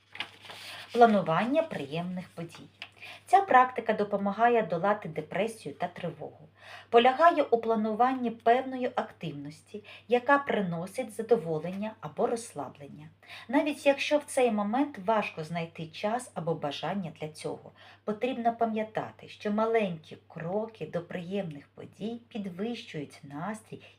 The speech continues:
і знижують рівень стресу. Отже, емоційна підтримка учасників освітнього процесу є важливою складовою їх життєдіяльності і здійс-,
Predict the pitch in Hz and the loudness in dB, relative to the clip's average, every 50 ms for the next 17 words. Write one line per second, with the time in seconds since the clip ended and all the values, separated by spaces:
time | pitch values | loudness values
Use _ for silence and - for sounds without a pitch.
0 | _ - 214 175 156 151 143 156 190 214 214 - - - 120 - - _ _ _ | _ -4 -4 -4 -2 -6 -6 -6 -6 -6 -8 -10 -12 -14 -16 -18 -20 _ _ _
1 | 160 156 151 143 147 151 143 - _ _ _ _ - _ - - 117 - - - | -10 -8 -8 -10 -12 -14 -16 -18 _ _ _ _ -20 _ -16 -16 -16 -16 -20 -20
2 | - _ _ _ _ _ _ _ _ _ _ _ _ _ _ _ _ _ _ _ | -20 _ _ _ _ _ _ _ _ _ _ _ _ _ _ _ _ _ _ _
3 | - 165 151 151 - - - - - _ _ _ _ _ _ _ _ _ _ _ | -4 -4 -4 -4 -6 -10 -12 -12 -18 _ _ _ _ _ _ _ _ _ _ _
4 | _ _ _ _ _ _ - - _ _ _ - 180 170 175 170 - - 214 202 | _ _ _ _ _ _ -20 -20 _ _ _ -8 -6 -6 -6 -6 -6 -6 -4 -4
5 | 185 170 - 175 160 - 165 202 202 196 - - 156 156 - - - 175 165 - | -4 -6 -10 -12 -12 -6 -4 -4 -4 -4 -4 -6 -6 -6 -6 -4 -4 -4 -4 -4
6 | - 160 156 - 156 151 156 - - 151 156 - 143 139 143 - - - 156 - | -10 -14 -14 -14 -14 -14 -14 -14 -14 -14 -14 -12 -14 -14 -16 -16 -16 -16 -16 -16
7 | - - - 208 247 - - - - - - - - - - - 170 180 214 285 | -12 -8 -8 -8 -8 -8 -12 -18 -20 -20 -18 -18 -18 -18 -14 -12 -10 -2 2 2
8 | 320 320 208 - - 151 156 202 233 233 233 220 214 - - - 160 151 - 151 | 4 4 2 -4 -6 -6 -4 -4 -2 -2 -2 -2 -2 -4 -4 -6 -6 -4 -6 -8
9 | 143 - 143 139 143 165 214 220 175 151 175 233 269 262 - 202 196 196 - - | -8 -8 -8 -8 -6 -4 -6 -6 -6 -6 -8 -10 -10 -8 -8 -8 -8 -8 -12 -18
10 | 151 - 165 156 - - 127 123 131 143 160 165 - - - 113 110 - - - | -16 -14 -14 -12 -12 -12 -12 -12 -12 -12 -14 -14 -14 -14 -16 -16 -16 -16 -16 -18
11 | - - 220 208 180 156 - 160 160 160 - | -10 -4 -2 -2 -2 -2 -4 -6 -6 -6 -8